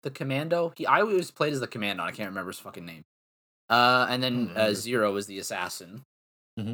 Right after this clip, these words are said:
Speaker 2: mm-hmm.
Speaker 1: What's the commando's name? I have, I remember. I
Speaker 2: Yeah,
Speaker 1: have
Speaker 2: but
Speaker 1: to
Speaker 2: these
Speaker 1: remember
Speaker 2: are all
Speaker 1: that 'cause he's the only
Speaker 2: playable
Speaker 1: one I ever played.
Speaker 2: characters. They're not like
Speaker 1: Well, they're not
Speaker 2: they're not,
Speaker 1: playable
Speaker 2: like,
Speaker 1: in the other games.
Speaker 2: story characters.
Speaker 1: Axton. Axton is the commando.
Speaker 2: Yeah,
Speaker 1: Uh,
Speaker 2: they're all
Speaker 1: story
Speaker 2: play-, the
Speaker 1: characters. You got,
Speaker 2: Yeah.
Speaker 1: uh, what's the guy who you shoot his head off?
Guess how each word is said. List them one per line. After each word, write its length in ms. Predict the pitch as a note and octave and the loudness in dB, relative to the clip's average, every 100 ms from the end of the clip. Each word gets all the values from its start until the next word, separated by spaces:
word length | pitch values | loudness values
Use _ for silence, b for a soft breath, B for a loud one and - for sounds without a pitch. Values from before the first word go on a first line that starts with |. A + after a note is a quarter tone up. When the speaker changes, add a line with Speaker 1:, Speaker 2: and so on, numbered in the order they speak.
| A#2 | -6
Speaker 2:
mm-hmm. 120 | G#2+ | -6
Speaker 1:
What's 120 | A2+ | -6
the 80 | - | -6
commando's 600 | - E3 B2+ D3 G2 - | -4 0 2 2 0 -4
name? 160 | - E2 | -12 -8
I 80 | F2+ | -4
have, 240 | A2+ A#2+ | -4 -6
I 100 | - | -10
remember. 380 | G2 F#2+ G#2+ A#2+ | -10 -8 -8 -6
I 40 | G#2 | -2
Speaker 2:
Yeah, 20 | |
Speaker 1:
have 80 | A#2 | 0
Speaker 2:
but 40 | |
Speaker 1:
to 40 | C3 | 2
Speaker 2:
these 100 | F3 | 2
Speaker 1:
remember 160 | F#3 | 4
Speaker 2:
are 40 | F3+ | 4
all 60 | |
Speaker 1:
that 100 | F3 | 2
'cause 100 | A2 | -2
he's 100 | B2 | -2
the 80 | B2 | 2
only 120 | B2+ | 4
Speaker 2:
playable 120 | C#3+ B2+ | 4 2
Speaker 1:
one 60 | |
I 80 | G2 | 0
ever 40 | |
played. 120 | G2 A2+ B2+ | 2 2 2
Speaker 2:
characters. 120 | - F2 _ | -4 -8 _
They're 80 | A#2 | -8
not 200 | B2+ C3 | -6 -4
like 220 | A2+ G#2 F#2+ _ _ _ _ _ _ _ _ _ _ - | -4 -6 -10 _ _ _ _ _ _ _ _ _ _ 2
Speaker 1:
Well, 160 | C#3+ | 4
they're 120 | C#3+ D3 | 4 2
not 160 | D#3 | 0
Speaker 2:
they're 100 | A#2+ | 2
not, 100 | A#2 | 2
Speaker 1:
playable 200 | A#2 F#2+ | 0 -2
Speaker 2:
like, 20 | |
Speaker 1:
in 40 | F2 | -6
the 60 | F2 | -6
other 80 | - | -8
games. 100 | - | -8
Speaker 2:
story 320 | - G2+ C3 | -8 -6 -6
characters. 320 | - - - - | -10 -20 -20 2
Speaker 1:
Axton. 640 | A#2+ D3 - - F#2+ E2 - _ _ _ | 4 4 0 -6 -8 -10 -18 _ _ _
Axton 460 | A#2 A#2+ - - F#2+ | 0 0 -2 -12 -12
is 200 | F2 E2+ | -12 -14
the 100 | F2 | -18
commando. 480 | - E2+ D#2+ D2+ - - _ _ _ _ _ _ _ A2 | -16 -14 -14 -14 -18 -20 _ _ _ _ _ _ _ 2
Speaker 2:
Yeah, 60 | |
Speaker 1:
Uh, 140 | A2 A2+ | 4 6
Speaker 2:
they're 100 | C#3+ | 6
all 60 | E3+ | 6
Speaker 1:
story 120 | D3 | 6
Speaker 2:
play-, 120 | E3+ | 4
the 60 | D#3+ | 4
Speaker 1:
characters. 440 | C#3+ D#3+ D3+ - - _ _ | 2 0 -2 -6 -12 _ _
You 140 | B2 | -2
got, 280 | C3 C3 B2 | 4 4 4
Speaker 2:
Yeah. 60 | A2 A2+ A2 | 4 2 4
Speaker 1:
uh, 220 | A2 G#2+ A#2 _ _ | 2 -2 -6 _ _
what's 200 | C#3+ G3+ | 0 0
the 60 | A3+ | 2
guy 180 | G#3 F#3 | 2 2
who 60 | |
you 160 | E3 D3+ | 2 -4
shoot 200 | C3+ D3+ | -4 -4
his 120 | C#3 | -2
head 160 | - A#2+ | 2 2
off? 340 | B2+ C#3 - | 4 2 -2